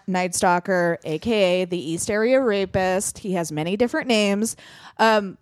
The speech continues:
Golden State Killer was popularized by Michelle McNamara, the author of I'll Be Gone in the Dark, which is a great book that you should all read or listen to. It was the first audiobook I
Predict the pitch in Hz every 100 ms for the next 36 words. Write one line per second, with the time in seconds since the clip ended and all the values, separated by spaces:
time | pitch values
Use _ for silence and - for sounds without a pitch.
0 | 220 254 240 226 220 202 196 339 330 320
1 | 294 - 247 214 220 196 185 175 175 -
2 | 165 160 170 - 170 160 151 196 233 262
3 | 254 247 262 294 339 _ 214 202 175 180
4 | 175 190 175 - 160 156 143 151 147 147
5 | 156 156 151 160 202 254 240 131 - -
6 | 147 208 226 175 180 208 135 139 117 139
7 | 190 160 147 160 196 - - - 202 440
8 | 285 - 233 180 165 143 196 233 277 330
9 | - 196 202 233 190 175 165 185